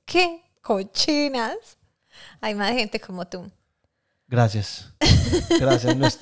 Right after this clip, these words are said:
Speaker 2: no estamos solos. Los que nos gusta el quesito de vinagre y los que odiamos el aguacate, estamos unidos.
Speaker 1: No.
Speaker 2: Estamos unidos en eso. Odio el aguacate. Y la última mía. A mí,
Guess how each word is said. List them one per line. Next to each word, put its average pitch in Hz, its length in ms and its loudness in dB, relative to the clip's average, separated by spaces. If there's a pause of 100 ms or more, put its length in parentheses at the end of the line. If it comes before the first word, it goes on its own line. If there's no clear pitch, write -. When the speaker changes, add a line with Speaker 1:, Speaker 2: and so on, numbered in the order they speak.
Speaker 2:
no 131 120 2
estamos 151 340 4
solos. 117 320 2 (800)
Los 135 180 2
que 151 80 2
nos 139 100 2
gusta 135 180 0
el 160 60 2
quesito 139 240 0
de 139 60 4
vinagre 127 400 2
y 147 80 -2
los 120 180 2
que 127 100 4
odiamos 123 280 6
el 143 100 6
aguacate, 127 600 4 (960)
estamos 131 360 4
unidos. 120 600 0
Speaker 1:
No. - 100 -14
Speaker 2:
Estamos 127 300 0
unidos 113 320 -2
en 98 80 -6
eso. - 220 -12 (1400)
Odio 127 200 4
el 123 80 6
aguacate. 117 380 2 (880)
Y 208 140 0
la 208 100 10
última 160 360 6
mía. 95 220 -2 (1700)
A 147 100 8
mí, 190 300 6